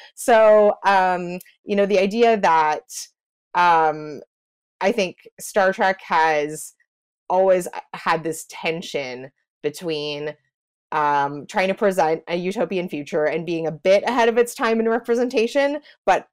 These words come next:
it, there's always been that tension between that and, like, the reality of the era that the creators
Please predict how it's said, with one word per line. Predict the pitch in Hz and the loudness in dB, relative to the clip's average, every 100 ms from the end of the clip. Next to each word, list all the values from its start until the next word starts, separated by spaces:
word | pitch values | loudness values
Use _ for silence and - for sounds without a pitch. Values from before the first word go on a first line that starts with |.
| 180 | -4
it, | 196 180 | -2 2
there's | 190 196 | 2 4
always | 190 202 | 4 2
been | 196 | 0
that | 185 165 | -2 -2
tension | - 160 165 165 | -2 -6 -4 -6
between | 160 170 151 | -6 -6 -4
that | 143 143 147 - | -2 -2 -2 -6
and, | 156 | -8
like, | 147 156 | -6 -6
the | 160 | -4
reality | 151 147 143 147 139 143 139 | -2 -2 -2 -2 -6 -4 -4
of | 147 | -4
the | 160 - | -8 -8
era | 131 139 131 | -6 -6 -6
that | 135 135 | -6 -6
the | 151 | -8
creators | - - 139 139 139 139 151 | -10 -8 -6 -4 -4 -6 -8